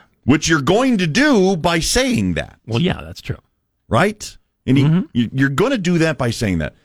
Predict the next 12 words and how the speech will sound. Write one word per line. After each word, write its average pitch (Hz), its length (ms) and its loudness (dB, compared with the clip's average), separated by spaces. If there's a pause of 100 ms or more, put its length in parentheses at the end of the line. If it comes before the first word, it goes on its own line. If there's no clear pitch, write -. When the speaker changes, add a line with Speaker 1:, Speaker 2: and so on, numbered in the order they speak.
(400)
Speaker 1:
And 147 220 2
it, 139 140 -2
it, 143 200 -2
it 120 220 -2 (920)
I, 170 360 2
I 170 140 2
wanna 233 220 0
say, 190 240 0
I, 165 260 0
I 175 140 2
actually 302 320 0
respect - 640 -2